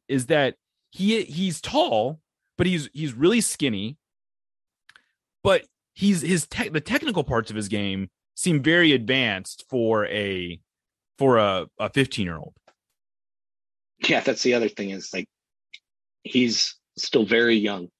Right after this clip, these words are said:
Speaker 1: Like, he's
Speaker 2: Um,
Speaker 1: young for even this academy team.
Speaker 2: he, he's young for a U seventeen team. Um, so he's gonna be special, th-,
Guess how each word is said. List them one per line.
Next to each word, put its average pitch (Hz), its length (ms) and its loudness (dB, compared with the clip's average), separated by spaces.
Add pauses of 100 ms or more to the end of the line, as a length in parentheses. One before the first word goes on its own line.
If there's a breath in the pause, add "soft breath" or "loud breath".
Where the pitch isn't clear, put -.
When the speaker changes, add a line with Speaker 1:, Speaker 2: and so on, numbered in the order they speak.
(400)
Speaker 1:
Like, 160 100 2
he's 175 140 2
Speaker 2:
Um, 160 60 0
Speaker 1:
young 214 240 4
for 180 160 2
even 165 240 0
this 120 220 -4
academy 107 460 -2
team. - 140 -20
Speaker 2:
he, - 140 -14 (180)
he's 143 280 0
young 131 360 4
for 127 220 4
a 117 60 4
U 117 200 0
seventeen 107 640 -6
team. 82 240 -10 (600 soft breath)
Um, 90 380 0 (920)
so - 320 0 (680 loud breath)
he's 165 220 2
gonna 160 140 2
be 139 100 2
special, 117 440 0
th-, 120 220 -2